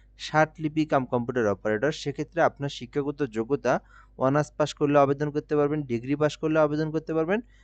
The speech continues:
মাদ্রাসা থেকে ফাজিল পাস করলেও কিন্তু আপনারা আবেদন করতে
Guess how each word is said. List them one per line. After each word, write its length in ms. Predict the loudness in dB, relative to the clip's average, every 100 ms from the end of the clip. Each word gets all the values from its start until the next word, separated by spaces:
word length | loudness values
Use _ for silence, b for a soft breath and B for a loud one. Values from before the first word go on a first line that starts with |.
| _
মাদ্রাসা 440 | 2 2 2 -2 -2
থেকে 280 | 0 -2 -2
ফাজিল 400 | 0 0 2 2
পাস 180 | 0 0
করলেও 260 | 0 0
কিন্তু 220 | 0 -2 -2
আপনারা 280 | 0 0
আবেদন 300 | 0 0 -6
করতে 320 | -6 -6 -4